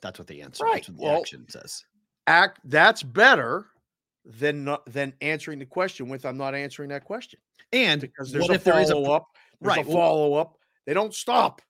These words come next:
Speaker 1: You're right, but what if there is an issue between ownership and Mike Tomlin? And what if there is something where Mike Tomlin would say something or air? We know that the family, the Rooneys, do not like to negotiate in public.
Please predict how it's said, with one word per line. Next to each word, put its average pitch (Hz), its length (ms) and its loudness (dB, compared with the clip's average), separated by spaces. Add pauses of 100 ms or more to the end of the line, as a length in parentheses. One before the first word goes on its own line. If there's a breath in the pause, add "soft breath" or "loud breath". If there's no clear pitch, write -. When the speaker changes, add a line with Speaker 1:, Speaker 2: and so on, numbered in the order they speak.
(140)
Speaker 1:
You're 196 100 -6
right, 131 220 -2
but 151 80 0
what 151 220 0
if 190 120 -4
there 151 180 -4
is 156 160 -4
an 135 80 -10
issue 110 280 -8
between 107 320 -8
ownership 95 500 -8
and 92 140 -12
Mike 85 180 -10
Tomlin? 73 440 -12 (880)
And 107 140 -6
what 110 100 -4
if 110 80 -8
there 113 160 -2
is 139 120 -2
something 107 380 -4
where 101 140 -6
Mike 101 240 -6
Tomlin 98 340 -6
would 95 160 -8
say 107 180 -4
something 104 380 -8
or 98 220 -12
air? 107 460 -4 (120)
We 123 140 -4
know 131 380 0 (120)
that 117 140 -12
the 117 80 -14
family, 113 540 -4
the 98 80 -10
Rooneys, 113 340 -6
do 110 100 -10
not 107 240 -6
like 104 300 -6
to 98 180 -10 (140)
negotiate 104 460 -8
in 92 100 -16
public. 156 460 -4